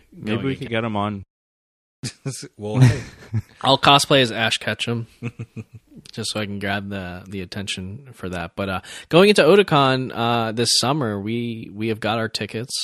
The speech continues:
Speaker 2: We have
Speaker 3: We do.
Speaker 2: secured them.
Speaker 3: We secured the early, early
Speaker 2: Yeah.
Speaker 3: super fan
Speaker 1: Mm-hmm.
Speaker 3: discounted ticket.
Speaker 2: We got our hotel before
Speaker 1: Five
Speaker 2: we got
Speaker 1: bucks
Speaker 2: our
Speaker 1: off.
Speaker 2: tickets, but, <laughs> but now everything's, everything is kinda secure in them. And I feel like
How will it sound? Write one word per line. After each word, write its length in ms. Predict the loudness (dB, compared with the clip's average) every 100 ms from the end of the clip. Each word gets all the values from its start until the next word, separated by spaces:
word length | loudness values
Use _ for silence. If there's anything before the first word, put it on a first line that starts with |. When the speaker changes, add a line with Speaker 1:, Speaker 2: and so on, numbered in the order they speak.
| -8
Speaker 2:
We 100 | -6
have 100 | -6 -6
Speaker 3:
We 60 |
do. 80 | -10
Speaker 2:
secured 300 | -8 -8 -6
them. 180 | -6 -6 -6
Speaker 3:
We 80 | -10 -16
secured 440 | -18 -16 -10 -10 -10
the 140 | -14 _
early, 380 | -4 -2 0 -2
early 600 | -2 -2 -2 -4 -4 -8
Speaker 2:
Yeah. 460 | -6 -6 -6 -8 -10 -14 _ _ _ _ _ _ _
Speaker 3:
super 300 | -8 -6 -6
fan 520 | -4 -6 -4 -4 -6 -4
Speaker 1:
Mm-hmm. 380 | 2 4 4 2
Speaker 3:
discounted 460 | -2 -6 -8 -8 -8
ticket. 360 | -10 -10 -12 -14 _ _ -6
Speaker 2:
We 100 | 0
got 160 | 2
our 100 | 2
hotel 380 | 0 -2 -2 -4
before 200 | -2 -2
Speaker 1:
Five 60 | 0
Speaker 2:
we 40 |
got 100 | 2 2
Speaker 1:
bucks 60 | 2
Speaker 2:
our 60 |
Speaker 1:
off. 60 | 0
Speaker 2:
tickets, 520 | -2 -4 -8 -8 -10 -14 _
but, 240 | -10 -8 -6 -8 -10 -16
<laughs> 300 | -14 -2 0
but 320 | 4 4 4 2
now 140 | 4
everything's, 380 | 4 4 0 -2 -6 -14 -18 -16 -4
everything 240 | 0 2
is 120 | 0 2
kinda 260 | 4 4
secure 320 | 2 -2 0 0
in 120 | 2
them. 260 | 0 0
And 100 | -2
I 80 | -2
feel 160 | 0 2
like 140 | 2